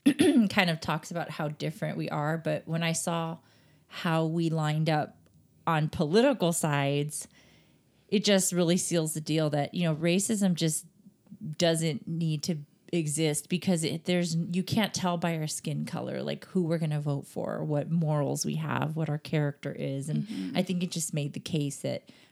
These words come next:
Speaker 1: right, we're not just one big homogeneous group. We're different
Speaker 2: Yeah.
Speaker 1: people. We, we have all our different opinions. And some people that live near the border, you know, had feelings about the violence down there. And so for them, their political issue was different than people in California,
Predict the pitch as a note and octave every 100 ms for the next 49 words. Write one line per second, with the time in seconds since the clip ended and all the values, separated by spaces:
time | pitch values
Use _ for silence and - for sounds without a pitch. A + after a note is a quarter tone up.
0 | - B3 - D#3+ D#3+ D3+ - D3+ D3+ D3
1 | D3+ C#3 C#3+ C#3+ D3+ C#3 C#3 C#3 C3 -
2 | - D3 - - D#3+ D3+ E3 - D#3+ D3
3 | G3+ A3+ - G3+ G3 F3+ E3 - - E3+
4 | E3 E3 D#3+ D#3+ D#3+ D#3 D#3 D#3 D3+ E3
5 | D3 F3 B3+ B3 A#3+ A#3 A3+ A3+ - -
6 | - - - - - G3 F#3 F3 G#3+ G3
7 | G#3+ G#3 G3+ G3+ - F#3 F3 F3+ F3 E3+
8 | D#3 D#3+ D#3+ E3+ F#3+ G#3+ - - - G3
9 | F#3 F3+ F#3 F3 - - G3+ A#3+ C4 A#3
10 | F#3 E3 - - D#3+ D3+ D3 D3 D3+ -
11 | - D3 C#3 B2 A#2+ - - D3 D3 -
12 | - E3 D3+ - D#3+ D3+ G#3 F#3 F3+ E3+
13 | E3 F3 E3 F3 D#3 D#3 D#3 D#3 - D#3
14 | E3 D#3 D3+ - D#3+ - E3 D#3 D#3 E3+
15 | D#3+ D#3 E3 C#3+ D#3 - G3+ A3 F#3+ F3
16 | F3